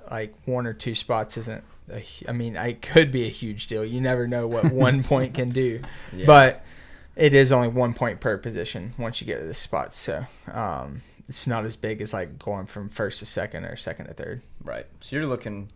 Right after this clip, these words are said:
Speaker 2: you're looking pretty good right now.
Speaker 1: Yep.
Speaker 2: Cool. So I always like to ask people, um, that come on,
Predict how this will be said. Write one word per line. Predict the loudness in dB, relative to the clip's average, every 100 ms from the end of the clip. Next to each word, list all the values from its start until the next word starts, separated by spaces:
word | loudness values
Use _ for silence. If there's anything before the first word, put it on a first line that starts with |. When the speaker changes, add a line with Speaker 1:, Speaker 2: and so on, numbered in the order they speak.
| -14
Speaker 2:
you're | -4 -4
looking | -4
pretty | -10 -12
good | -12
right | -12 -14
now. | -12 -4
Speaker 1:
Yep. | -4 -6 -12 -10 -12 -16 -20 -20 -10
Speaker 2:
Cool. | -6 -6
So | 4 8 8 6
I | 2 2
always | 2 2 2
like | 0
to | 0 2
ask | 2 0 -8
people, | -10 -4 -4 -4 -8 -20 -12
um, | -6 -6
that | -8 -8
come | -4
on, | -2 -2 -4